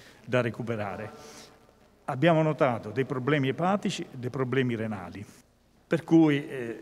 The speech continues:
è sicuramente una malattia multidistrettuale severa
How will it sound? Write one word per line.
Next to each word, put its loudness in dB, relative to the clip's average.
è -2
sicuramente 0
una -2
malattia -2
multidistrettuale 0
severa -8